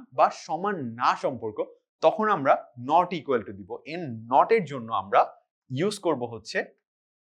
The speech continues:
এই সাইনটা, মানে এক্সক্লেমেশন সাইন যেটাকে বলি সেই সাইনটা, এবং এটার মানে হচ্ছে not এবং এটার মানে হচ্ছে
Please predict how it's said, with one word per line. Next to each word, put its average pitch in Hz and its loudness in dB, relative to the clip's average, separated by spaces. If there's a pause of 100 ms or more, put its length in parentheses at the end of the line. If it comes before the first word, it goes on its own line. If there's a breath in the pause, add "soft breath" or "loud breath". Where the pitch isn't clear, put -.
(240)
এই 190 4
সাইনটা, 120 -4 (200)
মানে 151 -12 (180)
এক্সক্লেমেশন 180 -6
সাইন 185 -6
যেটাকে 170 -4
বলি 202 -6 (300)
সেই 143 0
সাইনটা, 104 -6 (380)
এবং 147 0 (240)
এটার 165 0 (140)
মানে 143 -6
হচ্ছে 151 -8 (880)
not - 0 (1600)
এবং 156 4 (180)
এটার 185 -2
মানে 147 -4
হচ্ছে 143 -10